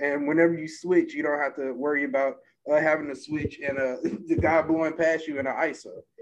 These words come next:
I think those are two big guys. If we just had a big man, like, just like when Steven Adams missed the first two games 'cause of covid, if we could have had another guy that could have came in, gave you that type of production that Steven Adams gives you,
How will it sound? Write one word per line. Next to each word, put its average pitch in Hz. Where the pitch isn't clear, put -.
I 131
think 135
those 135
are 123
two 165
big 156
guys. 135
If 139
we 220
just 226
had 185
a 135
big 165
man, 190
like, 190
just 220
like 190
when 175
Steven 196
Adams 175
missed 165
the 160
first 165
two 156
games 147
'cause 135
of 123
covid, 123
if 151
we 196
could 214
have 180
had 175
another 156
guy 156
that 151
could 156
have 131
came 160
in, 151
gave 151
you 156
that 147
type 151
of 160
production 160
that 131
Steven 160
Adams 151
gives 156
you, 127